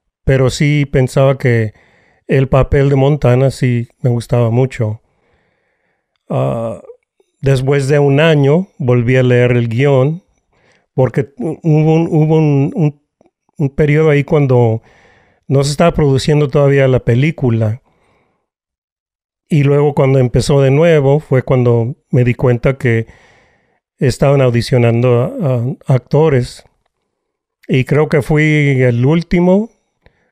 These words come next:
a quien vieron para el papel de Montana. El, el resto del,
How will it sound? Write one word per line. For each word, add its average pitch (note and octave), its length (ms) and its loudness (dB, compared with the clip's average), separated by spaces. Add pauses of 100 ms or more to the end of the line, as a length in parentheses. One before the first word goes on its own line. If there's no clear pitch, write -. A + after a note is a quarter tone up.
a B2+ 140 -2
quien C3+ 200 0
vieron C3+ 280 0
para B2 260 2
el A2+ 140 -2
papel B2+ 340 0
de B2 60 0
Montana. B2+ 560 0 (360)
El, A#2+ 540 0 (380)
el C#3 120 -4
resto C#3 460 0
del, A#2+ 400 0